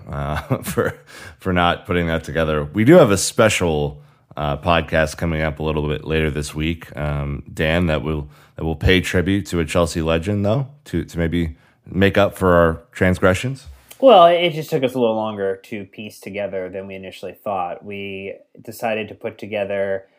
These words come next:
Speaker 2: a retrospective for Mister Chelsea, Captain Lear legend, John Terry.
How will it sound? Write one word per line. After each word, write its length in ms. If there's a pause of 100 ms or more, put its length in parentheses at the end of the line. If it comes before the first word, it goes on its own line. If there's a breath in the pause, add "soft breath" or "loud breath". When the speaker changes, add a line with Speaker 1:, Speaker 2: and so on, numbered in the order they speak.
(160 soft breath)
Speaker 2:
a 100
retrospective 960
for 360
Mister 260
Chelsea, 800
Captain 280
Lear 220
legend, 480
John 260
Terry. 600